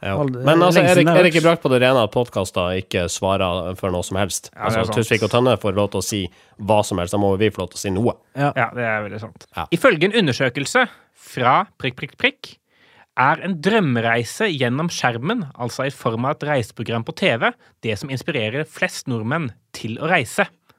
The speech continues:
Speaker 2: Jeg tror det er finn dot N O.
Speaker 3: Finn dot N O, du er en reiseaktør, ja.
Speaker 2: Som er opptatt av reise for tida, vet jeg.
Speaker 3: Mm.
Speaker 1: Ja, jeg tror, eh, jeg er nødt til å gjette på, eh, Discovery.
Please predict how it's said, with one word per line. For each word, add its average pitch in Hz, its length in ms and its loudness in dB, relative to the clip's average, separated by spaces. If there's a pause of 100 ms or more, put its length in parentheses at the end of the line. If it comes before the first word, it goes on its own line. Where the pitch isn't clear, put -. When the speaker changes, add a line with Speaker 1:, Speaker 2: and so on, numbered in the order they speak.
(300)
Speaker 2:
Jeg 156 380 2
tror 185 120 2
det 185 80 0
er - 80 -12
finn 185 160 -2
dot 175 160 2
N 175 140 2
O. 175 80 -2 (920)
Speaker 3:
Finn 123 120 -10
dot 139 100 -4
N 143 100 -4
O, 156 60 -10
du 147 80 -6
er 147 100 -4
en 139 60 -4
reiseaktør, 135 420 -4
ja. 156 220 -4
Speaker 2:
Som 160 300 -2
er 151 180 0
opptatt 139 260 -4
av 151 80 4
reise 143 260 0
for 127 100 -6
tida, 127 220 0
vet 131 140 -4
jeg. 151 140 -8 (240)
Speaker 3:
Mm. 147 180 -8
Speaker 1:
Ja, 85 120 -8 (260)
jeg 107 100 -2
tror, 117 300 4
eh, 101 960 2
jeg 95 400 -8
er 107 40 0
nødt 113 220 0
til - 120 -4
å 87 40 -2
gjette 98 240 -4
på, 90 140 -4 (520)
eh, 80 580 -8 (1120)
Discovery. 82 1080 -8